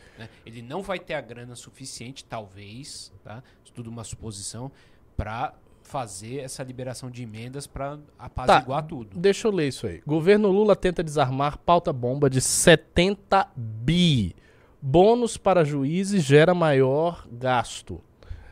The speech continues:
Speaker 2: É, bota aí pra ver do que se trata. O governo do presidente Lu-, Lula inicia a semana sob risco de enfrentar uma pauta-bomba no Congresso e ainda sem conseguir se acertar com os dois principais atores do Legislativo, o Lira e o Pacheco, né? É, a gestão petista tenta agir, bota pra cima porque a câmera tá na frente,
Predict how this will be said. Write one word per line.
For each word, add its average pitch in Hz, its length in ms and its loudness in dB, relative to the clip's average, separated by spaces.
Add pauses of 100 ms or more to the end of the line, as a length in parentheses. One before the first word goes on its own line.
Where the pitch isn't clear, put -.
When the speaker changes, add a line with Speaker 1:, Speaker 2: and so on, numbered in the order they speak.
(160)
Speaker 2:
É, 131 280 4
bota 190 280 2
aí 359 60 -2
pra 160 140 -2
ver 135 160 -4
do 123 100 -10
que - 80 -18
se - 140 -16
trata. 107 420 -10
O 185 80 0
governo 208 320 0
do - 20 -12
presidente 165 380 -6
Lu-, 143 340 -6 (220)
Lula 151 480 0
inicia 180 360 -2
a - 20 0
semana 175 380 -2
sob 156 200 -6
risco 139 240 -6
de 135 80 -10
enfrentar 123 400 -4
uma 131 140 -4
pauta-bomba 123 580 -4
no 123 80 -10
Congresso 107 500 -6
e 135 40 -6
ainda 127 140 -6
sem 160 200 -10
conseguir 123 400 -10
se - 100 -8
acertar 117 420 -6
com 131 100 -10
os 117 80 -8
dois 107 120 -6
principais 117 400 -8
atores 113 320 -6
do 123 80 -10
Legislativo, 143 840 -4 (440)
o 135 240 2
Lira 135 300 2
e - 20 2
o 135 40 0
Pacheco, - 500 -6
né? 127 80 -12 (720)
É, 151 160 8
a 160 100 10
gestão 196 320 0
petista 196 560 0
tenta 147 460 -2
agir, 151 520 -4
bota 196 280 0
pra 180 140 -2
cima 180 180 -6
porque 170 140 -2
a 156 40 4
câmera 156 300 -4
tá 131 160 -8
na 113 100 -6
frente, 104 380 -12